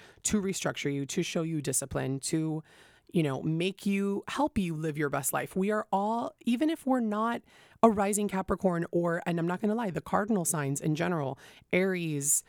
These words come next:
Cancer, Libra, Capricorn, all of us are going, and I say us 'cause I'm a Cancer, all of us are going through some type of transformation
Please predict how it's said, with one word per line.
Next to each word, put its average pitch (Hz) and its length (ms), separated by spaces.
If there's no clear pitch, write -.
Cancer, 160 720
Libra, 160 600
Capricorn, 151 680
all 175 220
of 180 100
us 165 340
are 151 140
going, 160 380
and 139 80
I 139 40
say 139 180
us 135 140
'cause - 140
I'm 139 120
a 175 40
Cancer, 247 480
all 175 160
of 190 80
us 180 140
are 160 120
going 165 240
through 165 140
some 156 240
type - 320
of 160 140
transformation 180 680